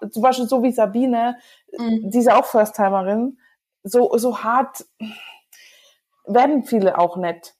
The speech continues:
Speaker 1: Ja, das wirst du mit den Jahren und mit der Zeit so. Und wenn du einmal halt da oben gestanden bist, dann weißt du auch, okay, wie viel muss runter, was war so ungefähr jetzt mal Stage Rate, von da kannst du anpeilen, vielleicht für, für das nächste Mal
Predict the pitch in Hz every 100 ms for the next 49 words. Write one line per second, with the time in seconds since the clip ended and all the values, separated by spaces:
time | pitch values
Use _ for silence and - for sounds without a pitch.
0 | - 202 220 233 226 214 247 254 240 240
1 | 233 214 196 202 220 262 262 247 214 202
2 | 202 196 214 233 254 269 269 247 214 208
3 | - - - 214 233 - 220 240 240 240
4 | 233 220 233 233 208 - 233 247 226 220
5 | 214 202 208 226 214 208 214 196 - 233
6 | 226 - - - 220 220 214 208 208 208
7 | 240 240 240 226 220 208 208 202 196 202
8 | 214 202 208 196 202 202 - 240 233 226
9 | 214 214 208 202 202 202 202 196 208 220
10 | 214 208 202 196 196 196 196 202 208 202
11 | 220 220 214 202 202 208